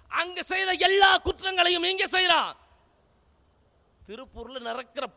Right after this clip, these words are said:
நே-, பல, பல குற்றங்களுக்கு இந்த வடக்கிலிருந்து வந்த ஹிந்திக்காரன் தான் மூலமாக இருக்கிறான், அடிப்படையாக இருக்கிறான். இது வரைக்கும் தொழிலாளர்கள் அடிச்சான், இப்ப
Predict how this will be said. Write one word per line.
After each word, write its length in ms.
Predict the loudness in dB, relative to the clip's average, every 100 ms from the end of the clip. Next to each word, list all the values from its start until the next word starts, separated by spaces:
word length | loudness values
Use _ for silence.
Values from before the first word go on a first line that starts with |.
| -6
நே-, 240 | -2 -2
பல, 280 | -2 -6 -6
பல 320 | -6 -2 0
குற்றங்களுக்கு 600 | -2 -6 -6 -4 -4 -6
இந்த 220 | -4 -2
வடக்கிலிருந்து 560 | 0 -2 -4 -10 -8 -6
வந்த 80 | -6
ஹிந்திக்காரன் 540 | -8 -6 -2 -2 0
தான் 380 | 4 4 2 -6 _ _ _ _ _
மூலமாக 480 | -12 -8 -6 -6
இருக்கிறான், 440 | -6 -8 -12 -16 -18 _ _
அடிப்படையாக 580 | -6 -4 0 4 4 2
இருக்கிறான். 460 | -4 -6 -6 -8 _ _ _ _ _ _ _ -14
இது 140 | -10
வரைக்கும் 760 | -6 -6 -4 -2 -2 -4 -8 -20 _
தொழிலாளர்கள் 680 | -6 -2 0 0 -2 -2 -2
அடிச்சான், 360 | -4 -6 -8 -12 _ _ _ _ _ _ _ _ _ _
இப்ப 280 | -12 -12 -12